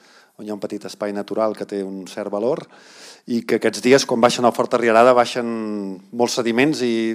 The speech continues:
des de, aèriament es pot veure. O sigui que Sitges té un petit delta, molt petitet, de la ria de Ribes, però també és una petita llengua de sorra interessant.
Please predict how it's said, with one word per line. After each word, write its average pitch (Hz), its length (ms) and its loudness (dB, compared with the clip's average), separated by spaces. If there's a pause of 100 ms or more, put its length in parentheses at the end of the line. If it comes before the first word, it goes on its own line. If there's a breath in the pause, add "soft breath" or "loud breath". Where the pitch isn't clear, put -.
des 107 160 -6
de, 110 140 0 (180)
aèriament 123 480 2
es 135 140 -2
pot 117 160 2
veure. 104 200 0
O 95 60 -6
sigui 104 160 -4
que 98 160 -6 (640 soft breath)
Sitges 139 300 -2
té 160 80 4
un 151 100 -2
petit 147 300 4
delta, 85 340 -2
molt 135 160 4
petitet, 139 400 4
de 135 80 0
la 117 140 4
ria 113 160 4
de - 20 2
Ribes, 143 320 -4
però 113 160 -6
també 113 240 -4
és 110 80 -6
una 127 80 -4
petita 127 320 2
llengua 131 460 6 (480 soft breath)
de 113 160 -2
sorra 120 320 -2
interessant. 95 640 -8